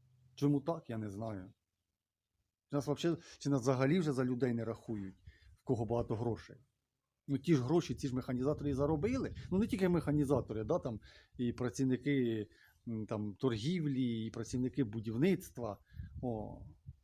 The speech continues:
Ви ж їх самі не заробили, вам їх заробили люди, які працюють оці. Схаменіться, люди, я не знаю, що, до, до чого ми дойдемо такими темпами. Так що отак якось, друзі, так пронаболіли. А я вас всіх обняв, підняв, на місце поставив.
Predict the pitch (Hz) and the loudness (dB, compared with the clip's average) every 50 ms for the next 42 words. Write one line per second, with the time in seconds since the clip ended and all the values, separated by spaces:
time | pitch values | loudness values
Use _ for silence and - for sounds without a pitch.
0 | - - - - - _ _ _ _ _ _ _ _ - - - - - - - | -20 -20 -20 -20 -20 _ _ _ _ _ _ _ _ -20 -18 -14 -12 -10 -4 0
1 | - 226 214 156 156 170 - - - 214 202 165 151 143 139 147 139 160 160 175 | 4 4 4 4 2 0 -2 0 2 4 4 6 6 6 4 4 2 2 2 2
2 | 175 175 208 160 135 120 139 165 170 156 147 151 135 135 143 139 147 147 196 180 | 2 2 4 2 4 4 2 2 2 2 2 0 2 2 0 0 0 2 2 4
3 | 156 135 131 151 214 240 185 156 147 131 - 143 - - 127 - - - 180 190 | 4 4 4 2 2 2 2 2 0 0 0 -4 -4 -4 -4 -4 -4 -4 -2 -2
4 | 143 110 - 123 - - - - 123 - - - - - - 135 131 151 170 208 | -2 -2 -4 -6 -8 -8 -6 -6 -6 -6 -6 -6 -6 -4 -2 -2 0 0 0 0
5 | 233 214 - - 135 127 165 214 170 127 120 113 139 147 151 147 143 190 226 247 | 0 0 0 0 0 0 0 0 0 0 0 0 2 2 0 0 0 -2 -2 -2
6 | 214 147 123 - - - - 123 117 110 127 107 - 123 131 120 - 113 104 117 | 0 -2 -2 -4 -6 -6 -6 -6 -4 -4 -4 -4 -4 -4 -6 -4 -4 -6 -4 -4
7 | 117 117 107 127 120 110 104 104 107 104 - - - - - - - - - 120 | -4 -4 -4 -4 -4 -4 -4 -8 -10 -10 -12 -14 -18 -20 -18 -14 -12 -8 -6 -6
8 | 104 107 - - 113 104 98 - 104 - - - - - - - - - - - | -6 -4 -4 -6 -6 -6 -6 -10 -12 -14 -14 -16 -18 -20 -20 -18 -18 -18 -20 -20
9 | - - _ _ _ _ - - _ _ _ - - - - - - - - 165 | -20 -20 _ _ _ _ -20 -20 _ _ _ -20 -20 -20 -16 -14 -14 -6 -2 -2
10 | 165 - - 151 143 - 160 - - - - 113 104 - 107 104 107 98 - 101 | -2 0 0 -2 0 0 -2 -2 -2 -4 -6 -6 -8 -6 -6 -6 -6 -6 -6 -8
11 | - 123 123 - - - - - 120 123 120 123 147 185 214 226 202 175 156 - | -8 -8 -8 -8 -8 -6 -4 -2 -2 0 -2 -2 -2 -2 -2 -2 -2 0 -2 -2
12 | - - - - - - - - - - - - - - - 135 143 160 160 151 | -4 -8 -12 -12 -12 -12 -12 -16 -14 -14 -14 -12 -12 -4 0 2 4 4 4 4
13 | 139 143 - 147 - - 135 127 135 139 135 135 139 131 135 151 143 139 135 139 | 2 2 0 -2 0 0 0 2 2 2 2 2 0 0 2 2 4 4 2 0
14 | 123 - 131 - - 131 - - - 175 165 127 107 101 - - | 0 -2 -4 -4 -4 -4 -4 -2 0 2 2 2 2 0 -4 -6